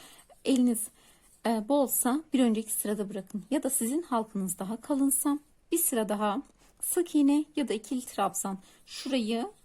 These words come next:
kavradığınızda aradaki boşluk mesafe ne kadarsa, ama buna göre mesela şu kadar bir mesafe mi kaldı? Buna ikili trabzan yapmayın. Sık iğne yapın. Çünkü şöyle gerdirerek dike-, dikeceğiz dikerken. Bu da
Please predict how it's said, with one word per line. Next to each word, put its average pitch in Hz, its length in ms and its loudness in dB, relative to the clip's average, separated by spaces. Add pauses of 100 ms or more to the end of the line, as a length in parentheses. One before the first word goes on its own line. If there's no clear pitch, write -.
(160)
kavradığınızda 226 680 0
aradaki 233 420 -4
boşluk - 340 -6
mesafe 214 480 -2
ne 247 120 0
kadarsa, 220 540 -4 (440)
ama 247 380 2 (380)
buna 277 200 8
göre 233 220 2
mesela 196 220 -4
şu - 280 -10
kadar 220 340 4
bir 208 40 0
mesafe 226 520 0
mi 254 140 4
kaldı? 226 340 0
Buna 262 160 4
ikili 254 220 -2
trabzan 208 360 -2
yapmayın. 254 380 -2
Sık - 320 -2
iğne 277 120 6
yapın. 277 280 0
Çünkü 339 300 -2 (140)
şöyle 330 220 0
gerdirerek 226 760 0
dike-, - 420 -10 (140)
dikeceğiz 196 480 -6
dikerken. 277 540 -4 (540)
Bu 294 100 0
da 311 160 0